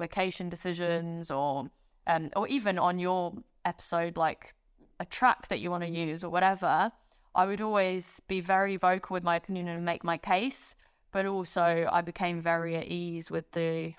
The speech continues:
idea that fundamentally it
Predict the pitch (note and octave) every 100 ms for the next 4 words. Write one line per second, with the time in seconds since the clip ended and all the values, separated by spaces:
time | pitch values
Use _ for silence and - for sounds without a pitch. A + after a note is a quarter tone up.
0 | - E3 D#3+ E3 D#3 E3 D#3 - - _
1 | - F3+ E3+ E3 E3 - E3 D3+ D#3 E3+
2 | _ _ _ _ _ _ _ E3+ -